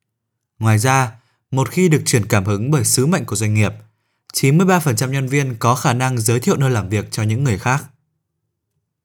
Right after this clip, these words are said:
Sứ mệnh tại nơi làm việc quả thật rất quan trọng. Nó giải quyết được câu hỏi vì sao cơ bản,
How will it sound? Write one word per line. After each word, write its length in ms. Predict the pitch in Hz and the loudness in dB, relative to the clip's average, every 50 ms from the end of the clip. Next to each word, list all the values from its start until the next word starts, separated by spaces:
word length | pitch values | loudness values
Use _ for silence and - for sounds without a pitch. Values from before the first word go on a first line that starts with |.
| _ _ _ _ _ _ _ _ - | _ _ _ _ _ _ _ _ -8
Sứ 240 | - - 139 143 151 | -4 0 2 2 4
mệnh 200 | 196 190 - 156 - | 2 2 0 -2 -4
tại 120 | 151 - | -4 -2
nơi 140 | 135 135 139 | 0 2 2
làm 180 | 131 113 101 95 | 2 2 2 0
việc 240 | 110 107 101 - | 0 -2 -2 -2
quả 120 | - 101 95 | -4 -6 -4
thật 200 | - 107 104 107 - | -2 -4 -4 -4 -2
rất 180 | - 190 202 - | -4 -4 -2 0
quan 180 | - 147 123 107 | 0 0 0 2
trọng. 220 | 135 135 135 - - - _ _ _ _ _ _ _ _ _ _ | 0 0 0 0 -4 -10 _ _ _ _ _ _ _ _ _ _
Nó 220 | - 117 123 131 139 | -4 -2 0 2 2
giải 200 | 165 190 143 - | 2 2 0 2
quyết 200 | - 190 202 202 | 2 2 2 4
được 180 | 160 127 135 | 2 2 2
câu 100 | - 160 | 2 2
hỏi 260 | 151 147 131 98 95 98 | 2 2 2 0 -2 -2
vì 220 | 95 120 120 117 | 0 0 2 2
sao 220 | - 147 147 143 | 2 0 0 0
cơ 200 | - - 143 135 | 0 0 2 2
bản, 240 | 127 123 117 104 92 | 4 4 2 2 0